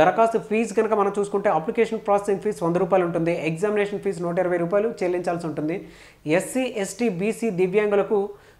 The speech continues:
so, అభ్యర్థులకు ఎగ్జామినేషన్ ఫీజు అనేది లేదనమాట. So, ఫీజు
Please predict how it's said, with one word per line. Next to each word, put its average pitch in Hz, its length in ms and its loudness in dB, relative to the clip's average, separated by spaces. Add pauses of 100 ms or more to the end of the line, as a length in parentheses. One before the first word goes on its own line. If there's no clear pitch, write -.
so, 165 80 0 (200)
అభ్యర్థులకు 202 500 2 (320)
ఎగ్జామినేషన్ 214 580 2
ఫీజు 202 240 2
అనేది 175 240 2
లేదనమాట. 165 400 2 (520)
So, 151 160 -2
ఫీజు 233 220 0